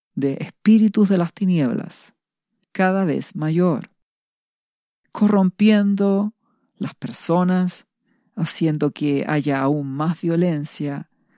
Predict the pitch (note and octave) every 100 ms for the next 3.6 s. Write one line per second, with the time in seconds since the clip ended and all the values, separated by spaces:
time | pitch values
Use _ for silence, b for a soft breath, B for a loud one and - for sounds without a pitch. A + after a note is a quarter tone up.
0 | _ _ - D#3+ E3 F3 E3 - C#3 -
1 | E3+ F#3 F#3+ F3 - C#3+ D3+ D3+ C3+ C3+
2 | C3+ C3+ - - G#3 G3 G3 G3 F#3+ -
3 | E3 C#3 C3 C3+ - -